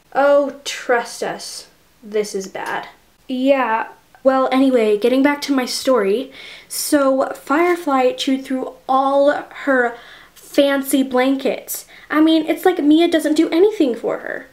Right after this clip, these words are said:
Really? She did that? Yeah, I mean, come on, Champion. It's Firefly. Okay, well, what did Jet do? What do you think? He helped her. Jeez, these guys sound like trouble. Well, yeah, obviously. <laughs> You need to learn the ropes.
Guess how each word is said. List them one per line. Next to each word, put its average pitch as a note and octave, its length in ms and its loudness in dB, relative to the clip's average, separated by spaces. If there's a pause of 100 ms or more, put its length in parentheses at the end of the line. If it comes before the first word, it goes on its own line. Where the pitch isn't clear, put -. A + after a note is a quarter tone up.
(140)
Really? B3+ 600 0
She - 280 -8
did G#3+ 200 0
that? D4+ 360 -2 (100)
Yeah, A#3 400 0
I A3+ 100 -2
mean, A#3 340 -4
come C#4+ 180 -4
on, C4+ 180 0
Champion. G3 520 -4 (100)
It's - 200 -14
Firefly. G#3+ 480 -4 (400)
Okay, C4 480 2
well, A#3 320 2
what A#3+ 240 -2
did B3 220 -4
Jet C4 320 -4
do? G3 200 -8 (100)
What F#4+ 160 4
do G4 80 6
you G4 100 6
think? F#4+ 560 0
He G4+ 260 2
helped G4+ 320 0
her. G3 320 -4 (320)
Jeez, G#3+ 640 -4
these D#4 220 2
guys F4 280 2
sound C#4+ 220 2
like G#3 160 -2
trouble. - 560 -4 (180)
Well, A3+ 480 2
yeah, G3+ 540 -2 (180)
obviously. G#3 800 -4
<laughs> - 60 -20 (1040)
You C4+ 300 2
need B3+ 160 4
to A3 80 4
learn G#3+ 220 2
the G3 100 2
ropes. F#3 640 -2